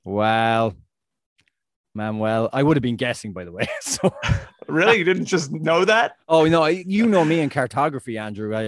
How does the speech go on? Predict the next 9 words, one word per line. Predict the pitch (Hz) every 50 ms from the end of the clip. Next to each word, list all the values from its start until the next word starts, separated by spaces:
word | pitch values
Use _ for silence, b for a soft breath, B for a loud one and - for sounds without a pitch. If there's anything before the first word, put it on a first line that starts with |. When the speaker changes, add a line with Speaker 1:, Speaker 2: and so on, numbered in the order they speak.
| 107
Speaker 1:
I'm | 110 110 113
all | 117 113 113
over | 120 123 113 101 92 90
it. | 87 _ _ _ _ _ _ _ _ _ _ _ _ _ _ _ _ _ _ _
Speaker 2:
That's | 113 117 -
your | - 151 147
thing. | - 156 160 143 117 113 104 _
I, | - 120 113 -
Speaker 1:
Yeah. | - 120